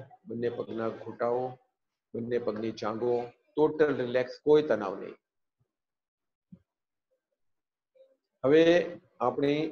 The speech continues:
જે નીચેની ઇન્દ્રિયો છે, જનની ઇન્દ્રિય અને ગુદાસ્થાનની ઇન્દ્રિયો, ત્યાં ધ્યાન કરવાનું છે. બંને ઇન્દ્રિયો total relax,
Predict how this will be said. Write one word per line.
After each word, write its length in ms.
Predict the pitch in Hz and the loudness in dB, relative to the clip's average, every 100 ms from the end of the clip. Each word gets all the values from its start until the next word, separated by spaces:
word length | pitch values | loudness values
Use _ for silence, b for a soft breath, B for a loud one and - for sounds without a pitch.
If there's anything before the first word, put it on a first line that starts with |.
| - | -8
જે 160 | 117 131 120 120 _ _ - | -4 -4 -4 -10 _ _ -8
નીચેની 400 | 127 131 143 135 | -6 -2 0 0
ઇન્દ્રિયો 420 | 123 117 139 143 | -2 0 2 2
છે, 160 | 143 147 | 2 0
જનની 460 | 143 123 131 139 147 | -2 -2 0 2 2
ઇન્દ્રિય 280 | 143 143 139 | 2 2 2
અને 120 | 135 | 0
ગુદાસ્થાનની 720 | 117 117 131 131 135 131 135 | 0 2 2 2 -2 -2 -2
ઇન્દ્રિયો, 380 | 135 127 135 135 | -2 0 0 0
ત્યાં 280 | - 113 113 | -4 -4 -4
ધ્યાન 280 | 113 127 | -4 -2
કરવાનું 380 | 123 127 131 135 | 0 2 2 0
છે. 180 | 131 135 139 - _ _ _ _ _ | -4 -6 -6 -12 _ _ _ _ _
બંને 280 | 120 139 160 | 0 4 6
ઇન્દ્રિયો 480 | 156 139 135 139 135 127 | 6 4 2 4 4 2
total 640 | - 151 156 156 165 156 | -2 2 2 4 6 6
relax, 400 | 135 123 110 | 6 4 2